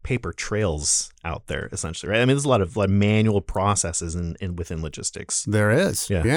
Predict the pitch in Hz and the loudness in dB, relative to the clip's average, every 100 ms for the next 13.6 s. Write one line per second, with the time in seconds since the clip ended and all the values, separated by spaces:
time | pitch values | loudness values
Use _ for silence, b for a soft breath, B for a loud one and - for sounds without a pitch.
0 | 143 92 104 110 101 107 - - - 101 | 2 2 2 4 4 2 2 0 0 0
1 | - 107 - 117 117 117 107 110 101 107 | 2 0 0 2 4 6 4 2 2 2
2 | 110 107 107 - - 113 113 135 120 101 | 4 2 0 0 2 4 4 6 6 4
3 | 95 98 135 - B B B - 113 113 | 4 2 0 -4 B B B 0 2 4
4 | 117 113 120 107 101 123 123 120 139 127 | 4 2 0 2 2 2 2 2 2 0
5 | - 117 165 120 98 98 - - 117 104 | 0 0 2 2 2 2 0 -2 0 2
6 | 101 107 107 - - 104 101 98 95 95 | 2 2 -2 -2 -2 2 2 2 2 0
7 | B B - - 131 120 123 139 170 - | B B -2 2 4 2 0 -2 0 0
8 | 208 220 180 175 151 147 143 151 110 139 | 2 4 4 4 6 6 4 0 -2 0
9 | 123 113 120 110 147 185 202 147 - 117 | 0 -2 -4 2 2 4 2 2 2 4
10 | 120 - 165 170 170 156 - - 147 - | 4 4 4 4 4 2 -2 0 0 -2
11 | - 131 147 170 165 147 143 160 147 160 | 0 4 6 4 4 4 4 4 2 2
12 | 165 156 160 151 190 202 208 139 113 B | 4 4 2 2 4 4 2 0 -2 B
13 | - 127 143 143 131 - | -2 2 4 4 4 0